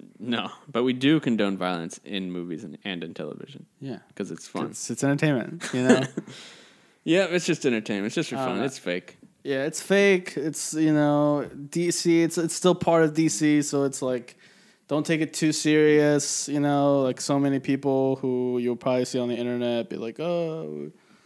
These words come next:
Speaker 2: we need to have a discussion." It's like, no, you needed to have that discussion twenty, twenty years ago.
Speaker 1: There was a guy who posted in a Facebook group asking if he should let his daughter see it. She's, like, thirteen.
Speaker 2: Yeah, yeah.
Speaker 1: And everyone in the comments was like, "No way." And I'm like,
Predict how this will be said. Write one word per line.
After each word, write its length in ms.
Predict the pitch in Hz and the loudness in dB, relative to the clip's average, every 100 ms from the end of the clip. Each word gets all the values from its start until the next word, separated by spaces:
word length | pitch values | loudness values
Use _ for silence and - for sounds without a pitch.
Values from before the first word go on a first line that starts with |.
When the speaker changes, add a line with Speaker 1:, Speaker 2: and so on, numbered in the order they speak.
| _ _ _ | _ _ _
Speaker 2:
we 100 | 165 | 2
need 100 | 165 | 4
to 100 | 156 | 4
have 140 | 151 147 | 4 2
a 80 | 143 | 0
discussion." 680 | 139 - 127 120 127 120 | -4 -6 -4 -4 -6 -8
It's 120 | 117 165 | -8 -6
like, 100 | 165 | -4
no, 120 | 156 | -2
you 160 | 139 | 0
needed 260 | 151 156 139 | 2 2 2
to 80 | 131 | 2
have 140 | 123 | 0
that 100 | 117 | 0
discussion 460 | - - 123 113 113 | -4 -4 -4 -4 -8
twenty, 340 | - 131 120 | -8 -6 -6
twenty 300 | 110 - 117 | -6 -8 -6
years 180 | 104 92 | -6 -8
ago. 240 | 92 - - | -10 -12 -2
Speaker 1:
There 120 | 139 | 2
was 140 | 247 262 | 2 2
a 40 | |
guy 160 | 226 190 | 2 2
who 100 | 170 | 2
posted 320 | 170 165 156 | 0 0 -4
in 20 | |
a 80 | 131 | -2
Facebook 380 | 135 143 127 120 | -2 -2 -6 -4
group 240 | 117 107 | -4 -4
asking 480 | 95 107 - 117 110 | -6 -6 -8 -8 -6
if 120 | 104 | -8
he 120 | 123 | -6
should 220 | 110 - 98 | -8 -8 -6
let 220 | 101 90 | -4 -6
his 280 | - 87 - | -8 -12 -12
daughter 340 | 90 101 101 | -6 -4 -4
see 200 | - 95 | -8 -10
it. 140 | 85 - | -10 -10
She's, 180 | 104 | -10
like, 280 | 104 85 82 | -6 -8 -6
thirteen. 580 | - 95 - 101 107 135 _ _ | -4 -4 -2 -4 -4 -6 _ _
Speaker 2:
Yeah, 100 | - 349 | 0 2
yeah. 180 | 359 320 - | 0 -4 0
Speaker 1:
And 20 | |
everyone 260 | 131 180 233 | 4 4 4
in 40 | |
the 60 | 196 | 2
comments 380 | 156 160 139 123 | 2 2 2 -2
was 140 | 113 | -2
like, 220 | 113 104 | 0 0
"No 260 | 107 117 117 | 2 4 4
way." 360 | 107 95 82 - _ _ _ | 2 0 -4 -14 _ _ _
And 60 | 123 | -2
I'm 80 | 123 | 0
like, 180 | 110 | 0